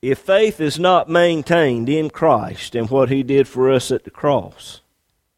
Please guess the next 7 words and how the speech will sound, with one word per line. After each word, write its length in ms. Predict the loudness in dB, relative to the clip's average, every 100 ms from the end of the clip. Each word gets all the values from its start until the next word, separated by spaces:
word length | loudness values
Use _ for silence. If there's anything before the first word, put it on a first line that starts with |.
| _ _
then 280 | 0 2 2
hell 580 | 2 4 4 2 -2 -10 -16 _ _ _ _ _ -6
will 160 | -4
be 200 | 2 2
the 160 | 2 0
end 300 | -2 -2 -4
result. 600 | -2 0 0 -2 -16 _